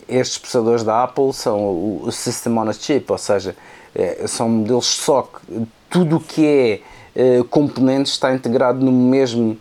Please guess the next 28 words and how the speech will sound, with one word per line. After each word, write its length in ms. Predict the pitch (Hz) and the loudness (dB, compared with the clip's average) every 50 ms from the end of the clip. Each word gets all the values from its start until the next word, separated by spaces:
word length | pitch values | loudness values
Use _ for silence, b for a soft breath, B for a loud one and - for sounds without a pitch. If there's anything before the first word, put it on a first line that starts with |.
| b b b b b b b | b b b b b b b
no 120 | 117 127 | 0 2
mesmo, 720 | 127 127 127 127 123 117 117 120 117 117 117 110 104 90 76 | 2 2 2 2 0 0 0 0 0 2 0 0 0 0 2
eh, 260 | 98 107 104 98 - | 2 2 2 2 0
chip. 500 | 98 - - - - 107 101 95 - - - - - B B B B B B | -2 -4 -4 -4 -4 -4 -6 -6 -8 -12 -20 -20 -20 B B B B B B
E 80 | 120 113 | -4 -2
como 260 | - 135 127 123 131 | 0 0 2 0 0
tal, 340 | 131 156 143 147 156 165 156 | 0 0 2 2 2 0 0
no 140 | 123 135 | 0 2
mesmo 380 | 135 139 135 135 127 117 131 127 | 2 4 4 2 0 0 -2 -2
chip 360 | - - - 160 165 160 - | -2 0 0 -2 -2 -2 -2
temos 280 | - 165 131 117 110 117 | -2 0 0 0 0 -2
o 60 | 113 | -4
C 200 | 113 - - 139 | -4 -2 -4 -4
P 240 | 131 - 139 135 143 | -2 0 2 2 2
U, 140 | 147 147 143 | 2 2 0
temos 280 | - 151 127 120 117 | 0 0 0 0 0
o 120 | 117 117 120 | -2 -2 -2
G 180 | 113 127 139 | 0 -2 -2
P 240 | 127 - 135 120 120 | -2 0 0 0 2
U, 220 | 123 127 139 147 B B B B B B | 2 0 -2 -4 B B B B B B
temos 220 | - 139 123 113 | -2 -2 -2 0
o 80 | 117 117 | 0 0
Neural 460 | 110 127 139 139 135 127 117 110 117 | 0 2 2 4 4 4 4 2 2
Engine, 420 | 123 131 135 135 123 131 127 127 127 | 2 0 0 0 0 0 0 0 -2
temos 440 | 127 - - 131 123 117 113 107 | -2 -2 0 0 0 0 0 0
o 120 | 117 117 110 | 0 -2 -2
Secure 420 | 110 - - - - - 131 120 | -2 -4 -10 -6 -2 0 0 0
Enclave, 600 | 110 107 110 - - 120 123 123 123 127 123 123 | 0 -2 -2 -2 0 2 4 4 4 2 0 -2